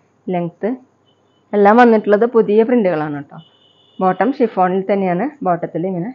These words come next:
design കൊടുത്തിട്ടുണ്ട്. ഈ bottom കൊണ്ട് വേണമെങ്കിൽ നമുക്ക് top stitch ചെയ്യാൻ പറ്റും. റേറ്റ് സിക്സ് എയ്റ്റി, അറുന്നൂറ്റി അൻപത്. പിന്നെ പേയ്മെന്റ് ചെയ്യേണ്ടത് Google Pay വഴിയോ account transfer വഴിയോ PhonePe വഴിയോ ഒക്കെ ചെയ്യാവുന്നതാണ്. മെറ്റീരിയൽസിൻ്റെ പ്രൈസിന് പുറമെ shipping charge കൂടി വരും ട്ടോ.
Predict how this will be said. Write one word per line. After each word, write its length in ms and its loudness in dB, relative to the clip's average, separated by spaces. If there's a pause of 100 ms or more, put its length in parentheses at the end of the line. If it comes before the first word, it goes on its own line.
design 300 -8
കൊടുത്തിട്ടുണ്ട്. 460 -20 (580)
ഈ 120 -2
bottom 320 4
കൊണ്ട് 200 2
വേണമെങ്കിൽ 300 4
നമുക്ക് 240 0 (260)
top 260 -2
stitch 240 -14
ചെയ്യാൻ 240 -2
പറ്റും. 220 -16 (580)
റേറ്റ് 320 -4
സിക്സ് 300 -8
എയ്റ്റി, 200 -18 (180)
അറുന്നൂറ്റി 440 -6
അൻപത്. 320 -10 (440)
പിന്നെ 240 -2
പേയ്മെന്റ് 400 2
ചെയ്യേണ്ടത് 320 -2 (100)
Google 300 0
Pay 140 -2
വഴിയോ 220 0 (180)
account 340 -6
transfer 400 -4
വഴിയോ 180 -4 (100)
PhonePe 400 -4
വഴിയോ 200 -4
ഒക്കെ 200 -8
ചെയ്യാവുന്നതാണ്. 500 -6 (400)
മെറ്റീരിയൽസിൻ്റെ 480 -8
പ്രൈസിന് 360 -8
പുറമെ 280 -10
shipping 320 -8
charge 280 -6
കൂടി 180 -8
വരും 240 -18
ട്ടോ. 80 -20